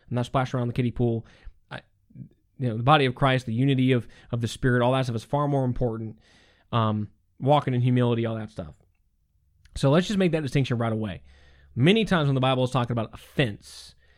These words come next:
it's meaning something that is actually a stumbling block to someone, causing someone to stumble. To, it's not just, "Well, somebody took my, my, my parking space." I'm doing the air quotes. "My parking space." Um,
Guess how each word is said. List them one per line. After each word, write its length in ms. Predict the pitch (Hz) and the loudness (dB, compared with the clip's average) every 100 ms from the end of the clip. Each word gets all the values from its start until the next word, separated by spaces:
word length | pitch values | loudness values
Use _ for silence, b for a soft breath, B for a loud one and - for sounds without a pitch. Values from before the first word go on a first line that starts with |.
| _ _ _ _ _ | _ _ _ _ _
it's 240 | 139 151 | 0 2
meaning 240 | 170 165 143 | 0 2 2
something 220 | 139 131 | 2 0
that 160 | 123 - | 0 -4
is 140 | 123 - | -8 -6
actually 540 | 127 135 - 139 131 110 | -6 -6 -4 -2 0 0
a 80 | |
stumbling 800 | 107 - - - 131 139 123 120 110 | -4 -10 -14 4 4 6 2 0 -2
block 400 | 110 95 80 - | -4 -6 -10 -10
to 100 | 107 | -12
someone, 480 | - 90 87 76 - _ _ _ _ _ _ _ | -10 -10 -12 -16 -20 _ _ _ _ _ _ _
causing 540 | - - 139 143 139 127 | -6 4 4 6 4 2
someone 420 | - 127 117 110 | 2 2 2 0
to 100 | 104 | -4
stumble. 680 | - - 123 120 107 90 87 | -6 -2 2 2 0 -6 -10
To, 160 | 110 - b b | -10 -12 b b
it's 200 | 156 - | -4 4
not 240 | 147 151 | 4 4
just, 320 | 135 135 123 139 | 4 4 4 4
"Well, 400 | 127 123 123 B B B | 6 8 4 B B B
somebody 240 | - 143 | 0 2
took 160 | 135 139 | 2 0
my, 160 | 127 117 - - | 0 -2 -8 -6
my, 280 | 135 127 139 | 2 4 4
my 640 | 139 131 135 131 139 135 | 4 4 6 6 6 4
parking 440 | 131 - 127 - 110 | 4 4 4 2 -4
space." 320 | - 104 95 | -2 -4 -2
I'm 100 | 107 | -2
doing 140 | 113 | -2
the 100 | 110 | -2
air 140 | 110 107 | -4 -6
quotes. 340 | - 92 85 | -8 -10 -2
"My 800 | 131 131 147 143 139 131 127 120 - _ | 2 4 6 6 4 4 2 0 -4 _
parking 400 | - 127 117 107 | -2 -2 0 -4
space." 500 | 101 - 90 90 - - b b b b b b | -6 -10 -10 -10 -14 -18 b b b b b b
Um, 500 | 123 120 117 110 107 | 4 6 6 2 0